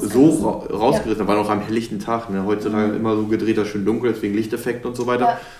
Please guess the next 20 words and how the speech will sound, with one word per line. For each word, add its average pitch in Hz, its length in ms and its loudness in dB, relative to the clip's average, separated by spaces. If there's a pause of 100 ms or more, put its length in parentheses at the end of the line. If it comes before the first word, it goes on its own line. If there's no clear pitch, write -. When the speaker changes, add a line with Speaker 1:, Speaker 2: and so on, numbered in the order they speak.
Speaker 2:
dann 101 100 0
war's 113 140 2
am 110 80 0
helllichten 131 420 0
Tag 120 240 -2
und 127 60 -2
dann 113 100 -2
stand 117 220 -2
er 131 100 2
da 117 60 0
wirklich, 131 200 -2
ich - 40 -10
glaub, 113 220 -4
zwei 117 340 -4
Minuten 139 400 0
oder 127 160 0
länger 123 520 -4 (220)
und 107 120 -6
hat 117 140 -2
nichts, 151 220 2